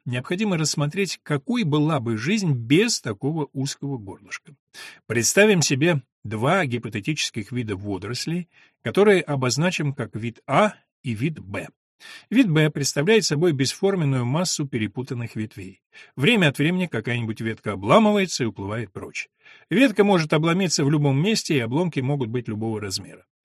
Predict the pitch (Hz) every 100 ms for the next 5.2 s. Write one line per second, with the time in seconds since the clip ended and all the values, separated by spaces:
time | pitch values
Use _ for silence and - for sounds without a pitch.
0 | _ - _ 190 196 208 190 - 202 180
1 | 185 151 101 - - 131 - 151 117 110
2 | 110 117 - 143 190 269 - 143 123 156
3 | 233 - 151 139 - 190 - 139 139 190
4 | 139 131 123 - 233 202 135 120 123 -
5 | 220